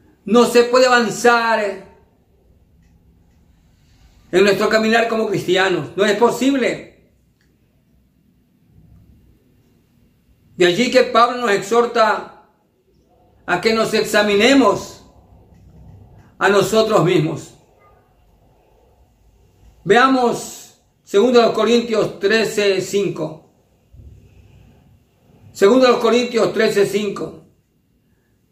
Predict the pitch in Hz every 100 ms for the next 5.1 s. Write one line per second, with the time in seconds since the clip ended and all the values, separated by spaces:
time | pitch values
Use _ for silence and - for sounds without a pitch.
0 | _ _ _ 185 214 247 185 247 269 277
1 | 254 - 233 226 262 240 196 170 143 -
2 | _ _ _ _ _ _ _ _ _ _
3 | _ _ _ _ _ _ 185 190 - 220
4 | 226 240 277 277 269 233 - - - _